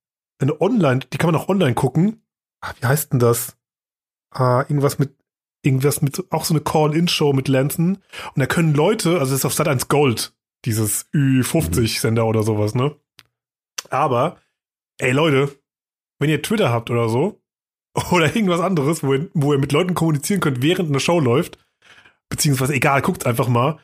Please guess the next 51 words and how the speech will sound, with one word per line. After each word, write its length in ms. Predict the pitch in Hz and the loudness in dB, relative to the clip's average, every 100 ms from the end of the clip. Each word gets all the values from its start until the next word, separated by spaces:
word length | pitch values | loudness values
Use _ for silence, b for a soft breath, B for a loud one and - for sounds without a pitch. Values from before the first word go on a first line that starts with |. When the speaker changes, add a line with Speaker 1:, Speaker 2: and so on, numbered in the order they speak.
| B _ _ - | B _ _ -4
Speaker 1:
Ähm, 440 | 131 127 127 131 - | 2 2 2 0 -4
ich 80 | - | -4
muss 100 | 143 | -2
mal 60 | 127 | 0
gucken, 200 | 160 127 | 0 2
wie 60 | |
das 180 | 113 - | 2 2
heißt, 340 | 139 151 - | 0 0 -2
irgendwie, 300 | 135 123 135 | -4 0 0
ich 100 | 147 | 0
glaub, 260 | - 127 - | -2 -2 0
Lenzen 500 | 120 127 156 170 151 | 2 2 0 0 0
und, 460 | 131 139 147 - - _ _ _ _ _ _ _ | 0 0 -2 -6 -12 _ _ _ _ _ _ _
ah, 140 | - - | -12 -6
ich 80 | 143 | -2
muss 100 | 127 | -2
mal 80 | 120 | -2
parallel 340 | 127 123 131 | 0 0 0
gucken. 380 | 160 156 151 156 B B _ - | 0 0 0 -2 B B _ -6
Auf 100 | 127 | -2
jeden 160 | 175 | -2
Fall, 240 | 180 147 151 | 0 0 2
da 160 | 147 | 0
können 220 | - 160 156 | 0 0 2
Leute 280 | 160 208 | 2 0
anrufen 340 | 160 180 156 151 | 0 0 0 0
und 60 | |
können 220 | 135 151 156 | 0 0 2
ihm 260 | 175 202 - | 0 0 0
ihre 220 | 156 135 | 0 0
Fälle 320 | - 175 175 | 0 0 0
sagen. 440 | 113 107 98 104 101 _ _ _ _ _ _ _ | 0 -2 -2 -4 -6 _ _ _ _ _ _ _
Also, 220 | 131 123 120 | -4 0 0
Speaker 2:
Mhm. 40 | 85 - | -2 0
Speaker 1:
„Ey, 400 | 147 165 151 _ _ _ _ | 2 2 -2 _ _ _ _
ich 120 | - | -4
werd 80 | 143 | -2
jetzt 100 | 143 | -2
angeklagt 500 | 151 160 156 139 135 | 0 0 2 0 0
wegen 180 | 135 127 | -2 0
dem 160 | 131 131 | 0 0
und 80 | |
dem 120 | 113 104 | 0 -2
Kram.“ 340 | - 107 110 | 0 0 0
Oder, 340 | 127 120 117 B B _ _ - | 0 0 0 B B _ _ -4
„Ah, 260 | 170 160 220 | 0 2 0
ich 200 | 233 190 | 0 0
hab 120 | 220 | 0
eine 120 | 196 | 0
Limo 240 | 185 254 180 | 2 2 2
geklaut. 760 | 151 180 139 117 254 - - | 2 2 0 2 -2 -2 -8